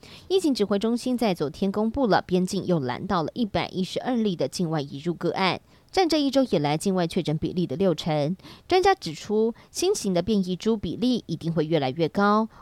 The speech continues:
务必注意入境旅客阳性率，入境的民众也应该要加强自主快筛，避免病毒进入到社区，造成另外一波感染。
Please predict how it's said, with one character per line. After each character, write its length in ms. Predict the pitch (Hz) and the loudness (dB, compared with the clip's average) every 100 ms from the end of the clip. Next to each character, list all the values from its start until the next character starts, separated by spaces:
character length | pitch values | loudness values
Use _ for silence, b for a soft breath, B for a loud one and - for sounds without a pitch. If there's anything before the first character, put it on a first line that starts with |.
| B | B
务 120 | 381 | 4
必 140 | 359 | 4
注 120 | 285 | 4
意 140 | 262 233 | 0 -2
入 180 | 220 214 | -2 -2
境 200 | 214 175 | 0 0
旅 100 | 143 | 0
客 180 | - | -2
阳 220 | 175 151 165 | -2 -2 -4
性 240 | 208 190 | -2 0
率， 300 | 226 220 143 b b | 4 4 2 b b
入 100 | 196 | 2
境 160 | 185 | 2
的 80 | 170 | 0
民 220 | 147 139 | -2 -2
众 180 | - 185 | 0 0
也 120 | 147 | 0
应 160 | - 175 | -2 -2
该 140 | 175 | 0
要 140 | 180 170 | 0 0
加 160 | 180 | 0
强 220 | 180 147 160 | -2 -2 -4
自 140 | 185 | -4
主 100 | - | -6
快 240 | - 185 | -6 -4
筛， 420 | 160 - 214 226 233 B | -2 0 2 2 0 B
避 140 | - 381 | 0 2
免 180 | 208 | 2
病 200 | - 214 | 0 -2
毒 120 | 170 151 | 0 0
进 160 | 190 | 0
入 120 | 165 | 0
到 160 | 156 151 | 0 0
社 180 | - 175 | 2 0
区， 240 | - - | 2 0
造 240 | - 285 240 | 0 0 -2
成 180 | 160 - | -2 -2
另 180 | - 202 | 0 2
外 140 | 170 | 0
一 60 | 139 | -2
波 180 | 151 147 | -2 -2
感 180 | 113 151 | -2 2
染。 240 | 160 101 | 2 2